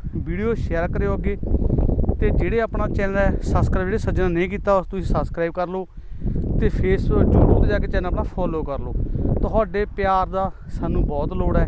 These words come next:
ਕਿਉਂਕਿ ਅਸੀਂ ਤੁਹਾਡੇ ਵਾਸਤੇ ਦਿਨ ਰਾਤ ਕੰਮ ਕਰਦੇ ਹਾਂ, ਉਹਦਾ ਸਾਨੂੰ ਹੌਸਲਾ ਮਿਲ ਜਾਂਦਾ ਵੀ ਸਾਡੇ ਭਰਾ ਸਾਡੇ ਨਾਲ ਖੜ੍ਹੇ ਆ।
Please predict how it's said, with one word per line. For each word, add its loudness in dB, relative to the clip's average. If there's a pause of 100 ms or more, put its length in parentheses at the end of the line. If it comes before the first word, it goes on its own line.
ਕਿਉਂਕਿ 0
ਅਸੀਂ 0
ਤੁਹਾਡੇ 0
ਵਾਸਤੇ -2 (840)
ਦਿਨ -2
ਰਾਤ -4
ਕੰਮ -6
ਕਰਦੇ -4
ਹਾਂ, -4 (480)
ਉਹਦਾ -4
ਸਾਨੂੰ -4
ਹੌਸਲਾ -4
ਮਿਲ -6
ਜਾਂਦਾ -6
ਵੀ -8
ਸਾਡੇ -8
ਭਰਾ -6
ਸਾਡੇ -8
ਨਾਲ -6
ਖੜ੍ਹੇ -8
ਆ। -6